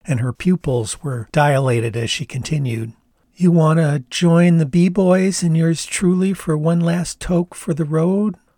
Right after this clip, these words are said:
or rails in your case?" Spoken like Butch was rubbing off on her a bit, nicknaming them and all.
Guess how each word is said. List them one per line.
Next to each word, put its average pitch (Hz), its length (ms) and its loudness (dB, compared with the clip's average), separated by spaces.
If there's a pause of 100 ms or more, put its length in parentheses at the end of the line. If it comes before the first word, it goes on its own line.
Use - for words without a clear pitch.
(140)
or 143 120 -6
rails 143 680 0
in 131 100 -4
your 156 160 -2
case?" 160 680 -8 (420)
Spoken 139 560 -2
like 117 400 -2
Butch - 360 -6
was 123 220 -8
rubbing 123 380 -4
off 123 280 -4
on 107 100 -4
her 110 180 -4
a 110 60 -6
bit, 117 340 -4 (360)
nicknaming 120 720 -4
them 113 200 -6
and 110 100 -6
all. 113 340 -6